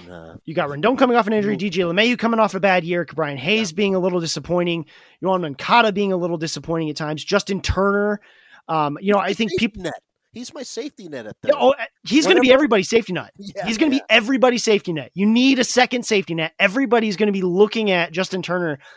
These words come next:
Speaker 2: especially because when you look at a thing like Steamer and they put him as, like, the seventh best, you know, the fifth or sixth best sh-, uh, third baseman, and he gets drafted as, like, the thirteenth, and you're like, "Wow, why is that so different?" Number one,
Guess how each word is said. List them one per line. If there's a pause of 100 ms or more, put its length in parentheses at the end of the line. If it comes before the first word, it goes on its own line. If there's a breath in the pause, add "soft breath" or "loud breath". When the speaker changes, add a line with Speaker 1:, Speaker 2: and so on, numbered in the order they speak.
(140 loud breath)
Speaker 2:
especially
because
when
you
look
at
a
thing
like
Steamer (280 soft breath)
and
they
put
him
as,
like,
the
seventh
best,
you
know,
the
fifth
or
sixth
best
sh-, (160)
uh,
third
baseman, (360 soft breath)
and
he (140)
gets
drafted
as,
like,
the
thirteenth, (280 soft breath)
and
you're
like,
"Wow,
why
is
that
so
different?"
Number
one,